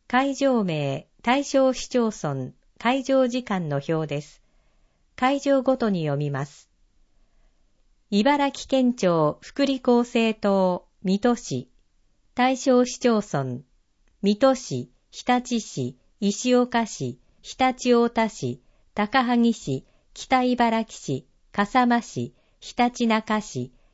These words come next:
常陸大宮市、那珂市、鉾田市、小美玉市、茨城町、大洗町、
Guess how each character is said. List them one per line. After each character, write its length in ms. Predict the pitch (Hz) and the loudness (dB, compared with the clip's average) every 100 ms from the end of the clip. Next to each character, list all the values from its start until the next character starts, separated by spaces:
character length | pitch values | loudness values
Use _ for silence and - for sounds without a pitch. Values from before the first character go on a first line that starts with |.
| _ | _
常 300 | - - 254 | -4 0 0
陸 200 | 247 247 | 2 2
大 180 | 240 240 | 2 2
宮 320 | 226 226 214 | 2 0 -2
市、 320 | - 131 135 - _ _ | -6 -10 -12 -14 _ _
那 160 | 190 208 | -2 0
珂 220 | 254 247 | 0 0
市、 320 | - 131 135 _ _ _ | -2 -8 -8 _ _ _
鉾 300 | 208 208 262 | 0 2 2
田 180 | 240 233 | 2 -2
市、 360 | - 139 - _ _ _ | -2 -6 -6 _ _ _
小 100 | 190 | 2
美 160 | 233 254 | 4 2
玉 300 | 247 226 226 | 0 0 -2
市、 320 | - 131 131 _ _ _ - | -4 -8 -10 _ _ _ -4
茨 460 | 202 277 269 262 | 0 2 2 0
城 160 | 254 240 | 0 0
町、 380 | 165 147 - - _ _ | 0 -6 -14 -20 _ _
大 340 | 220 254 262 | 2 4 4
洗 340 | 254 240 240 208 | 2 2 0 0
町、 380 | 143 135 - | -4 -8 -12